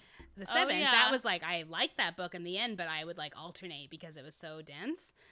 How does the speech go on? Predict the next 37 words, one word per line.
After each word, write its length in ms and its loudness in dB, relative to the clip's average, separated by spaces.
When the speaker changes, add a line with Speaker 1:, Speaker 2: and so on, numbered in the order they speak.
Speaker 1:
Um, 580 -4
and 160 -4
this 140 -2
book, 180 -2
I 120 -2
didn't 160 -4
have 120 -6
to 80 -10
do 140 -6
that, 340 -4
but 140 -2
I 100 0
also, 560 -6
like, 220 -10
am 100 -8
not 180 -10
as 100 -12
stoked 280 -12
about 260 -14
it 80 -14
as 80 -16
I 100 -14
was 180 -16
about 140 -14
Hadrian. 580 -14
Though 200 4
it 120 0
is 220 2
really 240 0
nice 260 0
to, 100 -16
this 200 0
is, 180 -4
like, 260 -6
we've 220 -8
read 380 0
a 200 -18